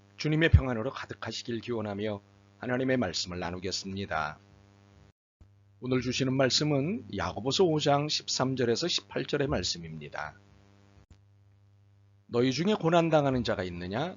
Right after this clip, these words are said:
그는 기도할 것이요. 즐거워하는 자가 있느냐? 그는 찬송할지니라. 너희 중에 병든 자가 있느냐? 그는 교회의 장로들을 청할 것이요. 그들은 주의 이름으로 기름을 바르며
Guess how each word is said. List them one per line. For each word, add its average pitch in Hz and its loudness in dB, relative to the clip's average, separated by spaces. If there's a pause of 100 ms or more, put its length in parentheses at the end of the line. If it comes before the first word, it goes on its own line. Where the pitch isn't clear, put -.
그는 165 -2
기도할 143 -2
것이요. 80 -10 (520)
즐거워하는 139 6
자가 131 2
있느냐? 151 -2
그는 156 -2
찬송할지니라. 151 -6 (680)
너희 147 8
중에 143 2
병든 139 2
자가 135 4
있느냐? 127 0 (360)
그는 147 2
교회의 147 4
장로들을 151 2
청할 120 -2
것이요. 101 -4 (460)
그들은 120 0
주의 117 2
이름으로 113 2
기름을 127 0
바르며 151 2